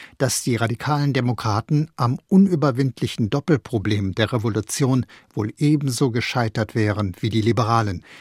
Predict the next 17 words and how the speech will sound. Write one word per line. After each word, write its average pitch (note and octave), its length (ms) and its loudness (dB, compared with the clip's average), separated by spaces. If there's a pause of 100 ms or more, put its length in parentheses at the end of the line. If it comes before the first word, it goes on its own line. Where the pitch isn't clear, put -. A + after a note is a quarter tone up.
(160)
Daran A2+ 320 2
nämlich, B2+ 460 -2 (100)
dass B2 200 -4
man A2 220 4
Freiheit C#3+ 720 0
und G3 360 4
Einheit A#2+ 580 0
zugleich A#2 720 0
nicht A#2+ 320 -2
schaffen G#2+ 300 -6
konnte. A2 380 -8 (540)
Um A#2 260 2
Deutschland A#2+ 560 2
als - 400 -2
einheitliches B2+ 840 0
Gebilde A2 560 0
abzusichern, A#2+ 680 -2